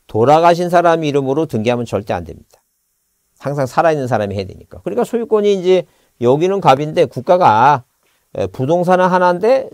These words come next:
장부를 두 개를 맡고 놓고 우리가 그래서 우리가 상권 분립하죠. 입법부가 있고 사법부가 있고 행정부가 있고 하듯이 이 행정부에서는, 이 행정부에서는 이 대장 만들어 놓고 세금 받아서 관리를 하고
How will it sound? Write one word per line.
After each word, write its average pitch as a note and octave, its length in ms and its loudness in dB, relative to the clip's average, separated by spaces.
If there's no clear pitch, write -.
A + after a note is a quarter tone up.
장부를 D3+ 480 -4
두 C#3 140 -6
개를 C3+ 200 -2
맡고 A2+ 260 -4
놓고 G2 640 -6
우리가 A2 220 -4
그래서 A#2 180 -4
우리가 G#2 220 -4
상권 A3+ 340 -6
분립하죠. C#3 560 -4
입법부가 B2+ 580 -2
있고 G2+ 260 -4
사법부가 D#3 600 -2
있고 F2 640 -10
행정부가 C#3+ 560 -6
있고 E2 240 -8
하듯이 A2+ 600 -6
이 G#2 160 -6
행정부에서는, B2+ 1300 -2
이 G2 200 -8
행정부에서는 B2 840 -6
이 E2+ 240 -12
대장 C3 340 0
만들어 A2+ 300 -4
놓고 F#2+ 180 -10
세금 D#3 320 -4
받아서 G2+ 340 -4
관리를 G2 380 -8
하고 A2 460 -4